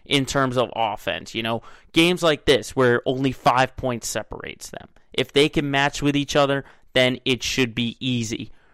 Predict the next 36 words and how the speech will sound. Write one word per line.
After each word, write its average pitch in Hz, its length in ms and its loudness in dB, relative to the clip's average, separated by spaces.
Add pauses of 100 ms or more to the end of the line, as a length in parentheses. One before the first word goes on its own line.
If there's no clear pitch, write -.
(120)
for 120 160 -2
Phoenix 110 440 -4
to 113 100 -6
come 113 280 -2
out 90 160 -2
of 85 60 -8
this 92 160 -10
series. - 480 -10 (220)
And 123 200 -2
then 131 180 2
using 156 500 0
the 156 60 -6
pick - 260 -4
and 127 180 -6
roll 120 380 2 (260)
with 160 200 0
their 143 120 4
big 117 260 0
guy, 113 260 2
with 127 360 -2
Ayton, 120 460 -4 (400)
you 127 120 2
know, 123 180 4
we 117 220 -4
saw 165 280 2
that 151 200 2
a 131 80 0
lot 120 460 2
with 120 160 -10
Chris 120 220 -10
Paul. 110 320 -4
He 143 120 -2
was 135 140 -4
getting 147 260 0
his 131 180 -2
shots. 120 520 0